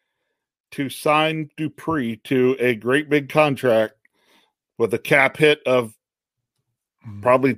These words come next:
Speaker 1: twelve plus billion this year
Speaker 2: Mm-hmm.
Speaker 1: and be able to do anything else with the rest of the team.
Speaker 2: Yeah.
Speaker 1: I, I think
Speaker 2: You
Speaker 1: you hit the nail on the head, Dave, with the cost above replacement.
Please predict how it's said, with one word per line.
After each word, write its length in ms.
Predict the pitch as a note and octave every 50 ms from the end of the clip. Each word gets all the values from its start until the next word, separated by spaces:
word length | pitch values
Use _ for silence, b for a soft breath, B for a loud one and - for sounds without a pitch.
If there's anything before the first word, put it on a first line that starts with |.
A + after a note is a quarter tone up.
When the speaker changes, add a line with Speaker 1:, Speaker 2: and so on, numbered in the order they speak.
| - _
Speaker 1:
twelve 400 | - - C3 C3+ C#3+ C#3+ C3+ -
plus 280 | - D#3+ D#3 C#3 - -
billion 420 | D3+ D3+ D#3 D3+ C3+ C#3 C3 A2+
this 240 | A#2+ A2+ - - -
year 220 | A#2+ A2+ G#2+ A2
Speaker 2:
Mm-hmm. 100 | A2+ A2+ A2 B B B B _ -
Speaker 1:
and 140 | C3+ C3
be 80 | B2+ C#3
able 180 | C#3 C#3 C3 B2+
to 80 | C3
do 220 | A#2+ B2 C3+ C3 C3+
anything 320 | C#3 C#3+ C3 C#3+ D3 C#3+
else 240 | C#3 C#3 C3 - -
with 120 | C3+ C3
the 80 | - C#3+
rest 300 | C#3 D3 C#3+ - - -
of 60 | F#2+
the 80 | F2+ -
team. 260 | - G#2 F2 D#2 - _ _ _ _ _ _ _ _ -
Speaker 2:
Yeah. 220 | C3 C3+ C3+ G#2+ - _ _ _ b b b b b b b b b b b -
Speaker 1:
I, 140 | C3+ D3 D3 -
I 120 | D#3+ E3
think 320 | D#3 A#2+ D3 F#3 G#3+ G#3 -
Speaker 2:
You 100 | G#3 G#3+
Speaker 1:
you 60 | G#3
hit 220 | F#3+ F#3+ F#3 F#3+
the 60 | F#3 E3+
nail 220 | D#3+ E3 E3 D#3+
on 100 | D#3+ D#3
the 100 | D#3 D3
head, 240 | D3+ D#3 D#3 C#3+ C3
Dave, 260 | D3 D3 D3 C#3 A#2+
with 140 | C3 C3+ -
the 80 | C#3+
cost 340 | C3 - - C#3+ C3+ B2 -
above 360 | C3+ A#2+ A2 C3 B2+ A#2 A2
replacement. 560 | A2+ G#2 - - B2+ A#2 F#2+ - - F2 -